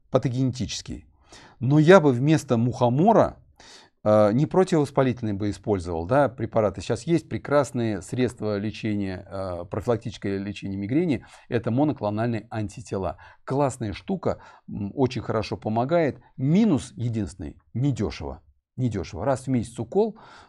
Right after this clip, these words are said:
но вот мы работаем уже несколько лет с моноклональными антителами, э, при мигрени. Классно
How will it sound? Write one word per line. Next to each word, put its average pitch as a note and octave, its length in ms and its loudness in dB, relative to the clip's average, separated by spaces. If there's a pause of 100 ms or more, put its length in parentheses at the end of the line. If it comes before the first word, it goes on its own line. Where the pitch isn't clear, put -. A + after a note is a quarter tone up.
но A#2 240 0
вот A2 140 -6
мы A#2 600 0
работаем A2+ 560 -2
уже A2+ 140 -2
несколько - 400 -6
лет G#3 180 2
с - 60 -16
моноклональными A2 680 -2
антителами, C#3 720 -2 (440)
э, G2 1500 -2
при A2+ 160 0
мигрени. G#2+ 480 -2
Классно G2+ 680 0